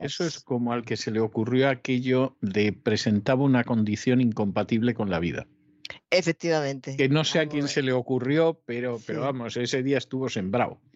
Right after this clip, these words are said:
Speaker 2: Sí, sí, además aquello duró hace tiempo que no lo oigo, pero durante, durante años se utilizó para <laughs> chistes muchísimo. Ya se, se ha dejado de oír, por lo menos yo no lo he vuelto a,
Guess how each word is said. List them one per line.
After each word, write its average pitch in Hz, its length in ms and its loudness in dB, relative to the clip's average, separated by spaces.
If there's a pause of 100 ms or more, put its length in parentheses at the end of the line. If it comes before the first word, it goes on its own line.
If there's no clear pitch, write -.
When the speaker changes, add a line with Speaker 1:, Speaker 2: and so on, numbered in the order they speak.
(520)
Speaker 2:
Sí, 190 140 -6
sí, 190 240 -4
además 170 300 2
aquello 233 360 -2
duró 220 180 2
hace 254 200 0
tiempo 262 300 -4
que 247 100 0
no 220 100 0
lo 175 120 4
oigo, 202 300 2
pero 165 220 0
durante, 165 720 2
durante 160 500 0
años 226 340 -2
se - 80 -4
utilizó 175 420 -2
para 214 220 0
<laughs> - 500 -2
chistes - 120 -8
muchísimo. 180 840 -6 (720)
Ya 185 160 0
se, 190 440 -2
se - 140 0
ha 190 60 4
dejado 214 360 2
de 196 100 4
oír, 220 220 0
por - 160 -4
lo 175 100 4
menos 208 280 0
yo 202 180 2
no 190 100 0
lo 175 80 4
he 170 40 2
vuelto 165 420 2
a, 156 300 2